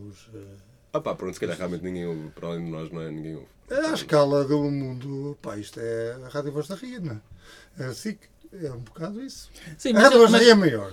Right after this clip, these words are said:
Speaker 3: mas eu acho, mas eu acho que os jornalistas conhecem todos. É uma
Speaker 1: Sim.
Speaker 3: ideia que eu tenho, que os jornalistas se acabam por conhecer todos. Aliás, até os selecionadores e treinadores já conhecem os jornalistas, que isso nota-se perfeitamente nas conferências de imprensa.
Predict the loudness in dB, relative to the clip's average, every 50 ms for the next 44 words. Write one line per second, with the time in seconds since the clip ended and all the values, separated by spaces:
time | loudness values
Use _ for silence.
0 | -4 -2 0 2 2 2 2 2 2 0 0 0 0 0 0 2 2 2 2 0
1 | -2 -2 0 0 0 0 0 2 2 4 4 4 2 0 -2 -4 -4 -2 0 0
2 | 0 0 -2 -4 -4 -4 -4 -6 -8 -10 -18 _ -4 -4 -2 2 2 2 4 4
3 | 4 6 6 6 4 4 0 -2 0 -2 -2 -4 -4 -10 -10 -6 -6 -4 -2 0
4 | 0 0 0 0 0 0 -2 -2 -6 -6 -6 -6 -6 -4 -6 -6 -8 -8 -8 -8
5 | -8 -6 -4 -6 -4 -4 -4 -4 -4 -6 -10 -20 -20 -20 -12 _ -2 0 0 0
6 | 0 0 -2 0 0 -2 -2 -2 -4 -4 -4 -4 -4 -2 0 0 0 2 2 0
7 | 0 0 -2 -4 -6 -4 -2 -2 -2 0 0 -2 -2 0 -2 -4 -4 -4 -2 0
8 | 2 2 2 2 0 -2 -4 -4 -6 -8 _ _ _ _ _ _ _ -4 -4 -2
9 | -2 0 0 0 2 0 0 -4 -8 -10 -14 -14 -10 -8 -8 -6 -4 -6 -6 -6
10 | -8 -12 -14 -12 -12 -10 -8 -8 -8 -8 -10 -12 -14 -12 -12 -12 -10 -10 -10 -8
11 | -8 -8 -8 -8 -8 -8 -10 -12 -14 -16